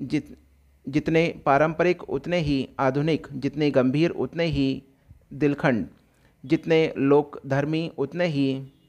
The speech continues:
प्रयोगधर्मी। अपने दादा पृथ्वीराज कपूर और पापा राज कपूर की दुनिया से खाद पानी लेकर नई दुनिया के लिए तत्पर रहने वाले ऋषि कपूर को भूलना नामुमकिन है। भारतीय सिनेमा में उनकी छवि एक ऐसे चमक-, चमकदार प्रेमी के रूप में रही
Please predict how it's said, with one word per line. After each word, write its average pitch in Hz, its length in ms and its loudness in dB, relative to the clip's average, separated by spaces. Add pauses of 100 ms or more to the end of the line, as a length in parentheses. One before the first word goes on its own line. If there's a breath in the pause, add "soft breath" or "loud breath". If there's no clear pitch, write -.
(160)
प्रयोगधर्मी। 139 920 2
अपने 151 440 -2
दादा 131 320 4
पृथ्वीराज 139 680 2
कपूर 143 360 -2
और 123 440 0
पापा 135 280 2
राज 131 280 2
कपूर 151 480 -2
की 131 100 0
दुनिया 139 580 -2
से 123 280 0 (760 soft breath)
खाद 160 360 4
पानी 143 320 0
लेकर 131 500 0
नई 147 220 2
दुनिया 147 380 2
के 139 200 0
लिए 127 380 2 (840)
तत्पर 151 540 2 (260 soft breath)
रहने 156 280 0
वाले 123 340 4
ऋषि 131 280 0
कपूर 165 340 0
को 131 280 2
भूलना 143 520 0
नामुमकिन 123 520 0
है। 127 240 0
भारतीय 127 440 0
सिनेमा 139 460 0
में 135 180 0
उनकी 123 560 -4
छवि 135 360 0
एक 127 220 2
ऐसे 131 580 0
चमक-, - 600 -4
चमकदार 143 500 2
प्रेमी 156 520 -2
के 127 160 2
रूप 131 240 -2
में 139 200 0
रही 143 360 0